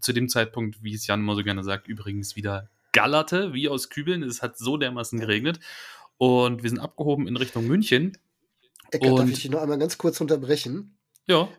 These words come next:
Speaker 2: Ähm, äh, weil, äh, 'ne Sache, es geht ja hier in dem Podcast immer noch so ein bisschen um Autofahren, ne? Auch wenn wir jetzt heute so eine fliegende Story draus machen.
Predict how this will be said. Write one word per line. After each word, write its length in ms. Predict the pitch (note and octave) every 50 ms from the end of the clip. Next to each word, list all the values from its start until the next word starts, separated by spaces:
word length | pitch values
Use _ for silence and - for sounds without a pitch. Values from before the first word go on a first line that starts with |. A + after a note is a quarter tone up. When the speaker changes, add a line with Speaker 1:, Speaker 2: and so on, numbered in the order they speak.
| _ -
Speaker 2:
Ähm, 400 | C3+ C3+ C3+ C3+ C3 C3 D#3 E3+
äh, 140 | D3 - -
weil, 300 | - F#3+ D#3+ C3+ C#3 D3+
äh, 320 | F3+ G3+ G3 F3 F#3+ G3 E3
'ne 140 | C#3+ D3
Sache, 460 | B2+ A#2+ D#3+ E3+ - - F#3 F#3 F3 -
es 120 | D3+ -
geht 180 | - E3+ F3+ -
ja 60 | D#3+
hier 260 | C#3 D3 D#3+ D3 D3+
in 100 | - C3+
dem 160 | B2+ C3 C3 C3
Podcast 440 | - E3+ E3+ - - D3 B2+ - E3
immer 140 | C#3 C#3+ C#3
noch 100 | C3+ B2+
so 100 | - B2
ein 40 | B2+
bisschen 240 | D#3+ E3+ - E3 D3
um 100 | B2+ A#2
Autofahren, 640 | G#2+ A2+ B2+ B2 - A#2 G2+ - G#2 F2+ F2 F2 F2 G2+
ne? 120 | C3 C#3+
Auch 160 | D3 B2+ - -
wenn 160 | C#3 C3+ B2+
wir 80 | C3
jetzt 180 | B2 A2 - -
heute 220 | C#3+ C#3 C3+ -
so 80 | A2+ B2+
eine 80 | B2+ A2
fliegende 400 | - - E3 E3+ D#3+ D#3+ D3 C3+
Story 360 | - - - C3 A#2 B2+ A#2+
draus 300 | G#2+ A2 A2+ A2+ A2 -
machen. 360 | A2+ A#2 A#2+ - D#3+ E3+ E3